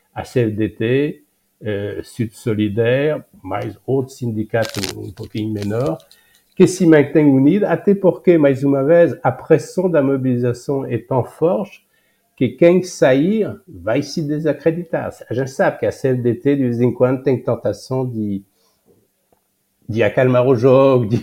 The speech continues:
<laughs> conversar com o governo, mas não tem condição de fazer isso, não tinha condição até hoje de, de fazer isso. Então, isso é, é, é, é mais interess-, é, é um ponto interessante.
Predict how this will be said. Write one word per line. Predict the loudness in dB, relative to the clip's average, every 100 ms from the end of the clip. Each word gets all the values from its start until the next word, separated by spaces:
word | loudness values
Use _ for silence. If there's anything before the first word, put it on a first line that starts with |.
| -4
<laughs> |
conversar | -4 -2 -2 -4 -8
com | -4 -2
o |
governo, | 0 0 -2
mas | -4 -8
não | -6 -6 -2
tem | -2
condição | 0 -4 -6 -8 -12
de | -12
fazer | -14 -16 -14
isso, | -14 -8
não | -6 -6
tinha | -4 -4 -4
condição | -6 -10 -10 -12
até | -12 -8 -8
hoje | -6
de, | -8 -8
de | -10 -14 _ _
fazer | -12 -10 -12
isso. | -16 _ _ _ _ _ _
Então, | -6 2 2 2 -4 _ _ _ _ _ 2
isso | 4 2 -6 -20 _
é, | 2
é, | 4 2 2 0 0
é, | 0
é |
mais | -2 -2
interess-, | -4 -4 -2 -4 -4 -4
é, | -2 -2 -4
é | -6
um | -8
ponto | -4 -4 -4 -4 -6 -6
interessante. | -6 -4 -6 -6 -8 -14 -18 -20